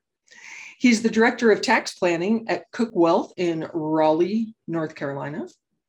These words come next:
Cook Wealth helps clients with everyday finances, family legacy planning, tax planning, debt management, investment management, cash flow optimization,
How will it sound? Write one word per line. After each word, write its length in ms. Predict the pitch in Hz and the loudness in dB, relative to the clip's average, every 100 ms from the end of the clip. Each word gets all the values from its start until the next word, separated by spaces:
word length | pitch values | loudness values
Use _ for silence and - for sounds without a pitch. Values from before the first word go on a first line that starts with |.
| _ _ _ _ - - _ - | _ _ _ _ -20 -20 _ -2
Cook 200 | 269 - | 0 2
Wealth 300 | 214 294 - | 2 2 2
helps 280 | 208 185 - | 0 0 -4
clients 420 | 180 185 160 - | -2 -2 -2 -4
with 220 | 170 - | -4 -2
everyday 400 | 196 170 180 156 | -4 -2 0 -2
finances, 960 | 156 233 247 233 226 226 202 190 185 - - - _ | 0 0 2 0 0 2 2 2 -4 -14 -20 -20 _
family 400 | - 240 226 208 | -2 2 4 4
legacy 440 | 180 202 226 220 214 | 4 2 2 -4 -8
planning, 640 | - 196 190 185 180 180 | -8 -6 -6 -4 -4 -6
tax 380 | 175 269 302 - | -6 -6 -6 -6
planning, 580 | - 208 196 196 190 165 | 0 2 4 2 -2 0
debt 260 | 208 - | 0 0
management, 680 | 180 175 175 170 - 165 156 - _ _ _ _ _ | -4 -2 -2 -4 -6 -6 -6 -10 _ _ _ _ _
investment 580 | 170 156 175 - 190 175 | -2 2 0 0 -2 0
management, 640 | 180 175 170 - 175 - | 0 0 0 -2 -6 -6
cash 380 | - 175 170 180 | -6 -4 -4 -4
flow 300 | - 170 170 | -2 0 2
optimization, 1080 | 160 165 - 165 156 165 165 - 165 170 | 2 0 -4 -4 -2 -4 -4 -6 -6 -6